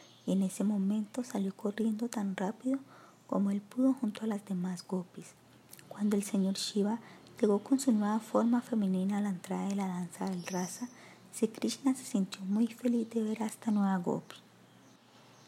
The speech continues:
"¿Cómo te llamas, querida gopi?", le preguntó Krishna. Sin saber qué decir, Shiva miraba al piso,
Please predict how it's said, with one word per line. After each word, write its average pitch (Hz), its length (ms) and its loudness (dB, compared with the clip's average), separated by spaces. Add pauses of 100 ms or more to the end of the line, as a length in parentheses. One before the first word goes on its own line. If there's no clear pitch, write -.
(920)
"¿Cómo 269 300 6
te 254 200 2
llamas, 254 560 4
querida 185 380 0
gopi?", 208 420 0
le 175 280 -14
preguntó 175 500 -2
Krishna. 226 440 -6 (440)
Sin 196 200 0
saber 196 360 -2
qué - 180 -2
decir, 247 420 -2 (480)
Shiva 220 320 4
miraba 214 380 2
al 214 100 -2
piso, - 480 -4